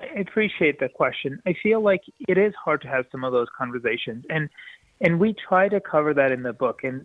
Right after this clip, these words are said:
and one of those hard conversations is around lifestyle changes, and we have a whole chapter on that. And, you know, it's not, it's not potentially right for everybody, but for some people, they can make a huge difference.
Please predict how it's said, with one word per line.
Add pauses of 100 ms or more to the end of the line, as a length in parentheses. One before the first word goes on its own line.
and (280)
one
of
those
hard
conversations
is
around
lifestyle
changes,
and
we
have
a
whole
chapter
on
that. (800)
And, (260)
you
know,
it's
not,
it's
not
potentially
right
for
everybody,
but
for
some
people,
they
can
make
a
huge
difference.